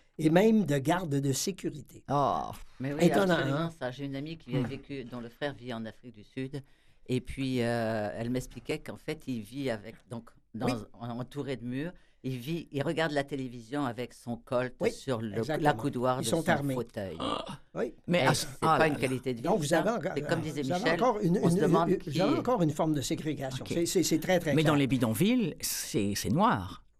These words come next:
Speaker 1: Oui, ah, tout
Speaker 2: À,
Speaker 1: à fait.
Speaker 2: à cent pour cent.
Speaker 1: Oui,
Speaker 2: Je veux dire, il y a,
Speaker 1: cent pour cent.
Speaker 2: il y a pas de blancs du tout, euh, qui
Speaker 1: Oui.
Speaker 2: font partie des pauvres en Afrique du Sud. C'est une question, hein, que je sais pas
Speaker 1: Oui.
Speaker 2: si, oui, c'est
Speaker 1: Oui,
Speaker 2: ça.
Speaker 1: oui, tout à fait. Et au, au nord-est de Johannesburg, vous avez la, ce qu'on appelle la Panorama Route, la route panoramique,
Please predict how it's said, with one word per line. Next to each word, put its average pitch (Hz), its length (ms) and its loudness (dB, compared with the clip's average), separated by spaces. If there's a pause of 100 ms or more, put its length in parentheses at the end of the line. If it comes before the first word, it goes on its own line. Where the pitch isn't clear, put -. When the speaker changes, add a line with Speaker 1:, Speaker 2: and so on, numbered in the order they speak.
Speaker 1:
Oui, 165 200 -2 (240)
ah, 127 180 6
tout 160 60 4
Speaker 2:
À, - 20 2
Speaker 1:
à 139 60 0
fait. - 240 -12
Speaker 2:
à 143 80 2
cent 127 180 4
pour 135 180 -2
cent. 147 340 4
Speaker 1:
Oui, 160 80 2
Speaker 2:
Je - 40 6
veux 127 60 4
dire, 120 280 4
il 117 40 6
y - 40 6
a, - 40 6
Speaker 1:
cent 131 80 4
pour 131 140 4
cent. - 120 -2
Speaker 2:
il - 20 6
y 143 40 6
a 139 40 4
pas 139 140 4
de 139 80 0
blancs 165 320 4
du 127 140 0
tout, 214 340 2
euh, 139 100 4
qui 147 100 0
Speaker 1:
Oui. 139 40 -4
Speaker 2:
font 143 100 2
partie - 280 0
des 139 120 2
pauvres 196 300 2
en 147 80 2
Afrique 135 280 2
du 135 120 -4
Sud. 185 240 0
C'est 170 160 4
une 180 120 2
question, 175 420 0
hein, 135 40 2
que 143 60 -2
je 143 60 0
sais 147 160 -2
pas 135 140 -2
Speaker 1:
Oui. 113 40 0
Speaker 2:
si, - 120 -6
oui, 147 280 0
c'est 139 120 -10
Speaker 1:
Oui, 170 60 0
Speaker 2:
ça. 151 60 0
Speaker 1:
oui, 139 100 -6 (160)
tout 156 160 -6
à 160 60 2
fait. 143 220 -6 (400)
Et 175 300 6
au, 190 60 -2
au 170 300 0
nord-est 247 420 0
de 185 80 0
Johannesburg, 180 560 0
vous 160 100 -2
avez 160 220 4
la, 139 320 0 (200)
ce - 60 -16
qu'on 131 120 -4
appelle 139 240 -2
la 143 100 0
Panorama 165 720 2 (400)
Route, 175 320 2 (160)
la 170 60 0
route 190 380 0
panoramique, 160 960 4